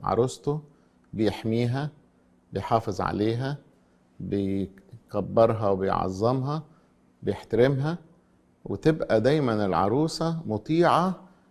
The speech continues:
لجوزها وخاضعة ليه في الحب، مش خاضعة وهو، هي مذلولة، ما عندناش الذل، لكن خاضعة لأنها بتحبه،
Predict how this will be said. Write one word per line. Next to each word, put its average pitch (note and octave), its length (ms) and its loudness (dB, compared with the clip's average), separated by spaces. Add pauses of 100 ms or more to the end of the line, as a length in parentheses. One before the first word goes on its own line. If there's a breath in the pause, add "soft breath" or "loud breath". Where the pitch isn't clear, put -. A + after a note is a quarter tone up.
(160 soft breath)
لجوزها C3+ 720 2
وخاضعة A2 720 0
ليه D3+ 260 0 (520 loud breath)
في A2 100 -2
الحب، G2+ 460 4 (120)
مش F#2+ 240 -8
خاضعة G2+ 440 4
وهو، G2 260 4
هي G#2+ 280 6
مذلولة، G#2 600 2
ما F2 100 -2
عندناش G2 460 -4
الذل، F2+ 400 -4 (400 soft breath)
لكن G#2 320 -2
خاضعة B2 460 0
لأنها G#2+ 340 -2
بتحبه، F#2+ 680 -4